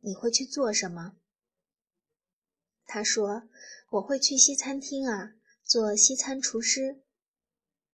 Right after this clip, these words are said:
能看得出他很夸张的表情下面有抑制不住的激动。我清楚地记得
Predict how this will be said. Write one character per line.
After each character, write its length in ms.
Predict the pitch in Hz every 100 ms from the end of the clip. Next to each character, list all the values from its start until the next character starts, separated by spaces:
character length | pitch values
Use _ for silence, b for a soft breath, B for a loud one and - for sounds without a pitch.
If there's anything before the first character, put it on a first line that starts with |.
| _ _
能 140 | 240 247
看 180 | 320
得 120 | 277 233
出 340 | - 277 285
他 180 | - 277
很 220 | 240 196
夸 220 | - 262
张 180 | 269 262
的 80 | 233
表 180 | 175 156
情 220 | - 196
下 180 | 220 202
面 320 | 196 180 220 B B B
有 120 | 202
抑 180 | 180 233
制 200 | 214 226
不 180 | 220 196
住 220 | 208 262
的 100 | 202
激 220 | 202 208
动。 320 | 208 202 180 - _ _ _ _ _ _ -
我 160 | 214 196
清 240 | - 277
楚 160 | - 220
地 140 | 196
记 200 | 190 220
得 320 | 196 170 170